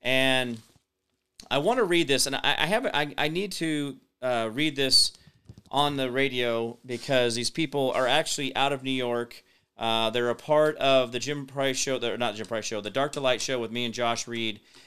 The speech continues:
in Rochester on W Y S L. W Y S L ten forty dot com. You can listen to the middays. That's, uh, uh, noon Eastern Time, eleven Central, and whatever the West Coast is.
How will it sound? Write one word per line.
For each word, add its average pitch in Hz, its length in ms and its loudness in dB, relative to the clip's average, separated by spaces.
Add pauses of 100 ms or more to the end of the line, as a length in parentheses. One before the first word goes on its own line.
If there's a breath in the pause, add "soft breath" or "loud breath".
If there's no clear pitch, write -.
in 117 180 -4
Rochester 117 720 -2
on 107 180 -6
W 127 320 -4
Y 127 300 0
S 131 300 -2
L. 127 420 2 (280 soft breath)
W 127 220 -4
Y 127 200 2
S 135 180 0
L 127 140 0
ten 147 340 -6
forty 135 300 -6
dot 127 280 -2
com. 135 300 -2
You 127 80 -4
can 117 120 -8
listen 117 220 -4
to 117 100 -6
the 110 80 -4
middays. 131 600 0
That's, - 220 -6
uh, 110 340 0 (420 soft breath)
uh, 107 300 2
noon 147 440 -2
Eastern 139 400 -6
Time, 151 540 -2 (220)
eleven 131 580 0
Central, 135 680 -2
and 104 440 -2
whatever 113 380 -4
the 110 80 -4
West 117 260 -2
Coast 123 280 -8
is. 127 220 -6